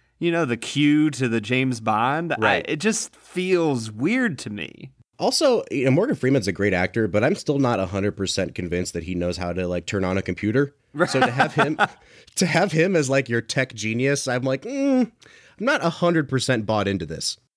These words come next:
Speaker 1: Yeah, but at the same time, I'm like, I guess if you're able to convince an actor of that caliber and, you know, just weight and gravity <laughs> that Morgan Freeman has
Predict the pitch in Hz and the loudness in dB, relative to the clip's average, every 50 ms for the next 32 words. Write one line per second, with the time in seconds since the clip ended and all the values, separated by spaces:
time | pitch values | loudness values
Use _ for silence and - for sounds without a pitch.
0 | _ _ - 160 220 254 202 143 113 98 90 135 131 208 233 208 294 - - 240 | _ _ -4 0 2 4 4 4 2 2 -2 -2 0 0 0 0 0 0 0 0
1 | 240 160 156 170 190 180 156 139 135 131 123 120 - - _ _ _ _ _ - | 0 2 2 2 2 2 2 2 2 2 2 0 -2 -8 _ _ _ _ _ -4
2 | 127 127 127 190 320 403 - - - - 139 135 139 139 131 120 - - - 143 | -4 -2 2 2 2 2 0 -2 -2 -2 -2 -2 0 0 0 0 0 0 0 0
3 | 202 294 320 202 147 127 113 - - 139 131 - 135 123 107 117 120 120 120 - | 2 2 2 2 2 0 0 0 -2 -2 0 0 -2 0 0 0 0 -2 -2 -4
4 | - - - 120 120 120 - - 127 117 113 113 107 104 113 113 117 - - - | -6 -4 -2 -2 -2 -2 -2 -4 -2 0 0 0 0 0 0 0 0 0 -2 -2
5 | - 120 113 117 120 120 123 135 131 135 135 143 147 - - - 117 107 107 104 | 0 0 2 2 2 0 2 2 2 2 2 0 -2 -4 -6 -6 -4 -2 -2 -4
6 | 104 104 104 104 98 - - 120 110 107 104 104 98 101 101 98 _ _ _ _ | -4 -6 -8 -8 -10 -8 -8 -6 -6 -6 -6 -8 -8 -10 -10 -14 _ _ _ _
7 | _ _ _ _ - 117 107 95 107 107 98 110 120 120 135 127 - 123 123 117 | _ _ _ _ -8 -8 -8 -8 -10 -8 -2 0 2 2 2 0 -2 -4 -6 -6
8 | 110 113 113 107 113 127 135 143 156 165 165 165 - - - 165 120 131 123 143 | -4 -4 -2 0 0 0 0 0 2 2 2 2 0 0 -4 -2 -2 2 2 2
9 | 135 123 131 117 113 - 123 123 120 113 107 107 104 107 104 107 117 135 170 196 | 2 2 -2 -4 -4 -2 -2 -2 -2 -2 -4 -4 -4 -2 -2 0 0 -2 -2 -4
10 | 185 - - | -6 -10 -14